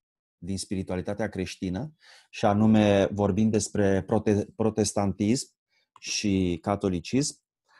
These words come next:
uh, cu siguranță, dacă ar fi ajuns, dacă ar fi avut, uh, ocazia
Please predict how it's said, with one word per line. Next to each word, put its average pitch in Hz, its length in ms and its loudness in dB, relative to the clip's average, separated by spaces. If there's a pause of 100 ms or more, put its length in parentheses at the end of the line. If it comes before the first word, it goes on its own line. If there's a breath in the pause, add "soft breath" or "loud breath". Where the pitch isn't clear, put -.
(200 soft breath)
uh, 113 580 4
cu - 80 -2
siguranță, 143 1000 4
dacă 120 560 2
ar 113 260 -2
fi 113 580 -2
ajuns, 110 720 0
dacă 104 340 -4
ar 101 120 -4
fi 104 180 -8
avut, 104 460 -4
uh, 123 340 0
ocazia 120 840 0